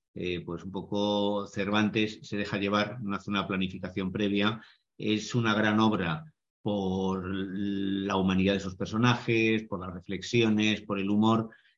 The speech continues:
pero como novela la estructura es bastante deficiente. Eh, también le, le sucede un poco a Javier Marías, un autor contemporáneo. En cambio, Mario Vargas Llosa es todo lo contrario,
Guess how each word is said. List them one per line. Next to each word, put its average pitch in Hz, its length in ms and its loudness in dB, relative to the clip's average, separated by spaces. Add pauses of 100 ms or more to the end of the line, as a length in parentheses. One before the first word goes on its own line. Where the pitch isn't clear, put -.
(140)
pero 123 260 2
como 113 200 2
novela 120 520 2
la 110 120 -6
estructura 110 680 0
es 107 120 -4
bastante 104 340 -2
deficiente. 82 600 -6 (520)
Eh, 90 460 -4
también 107 380 2
le, 113 120 4
le 107 220 2
sucede 107 360 -2
un 104 80 0
poco 110 380 0
a 95 120 2
Javier 98 260 -2
Marías, 90 400 0
un 92 80 -2
autor 90 280 -4
contemporáneo. 78 600 -4 (440)
En 110 140 0
cambio, 120 720 6
Mario 110 540 4
Vargas 107 260 0
Llosa 107 200 -4
es 107 80 -10
todo 107 140 0
lo 87 120 -2
contrario, 85 480 -2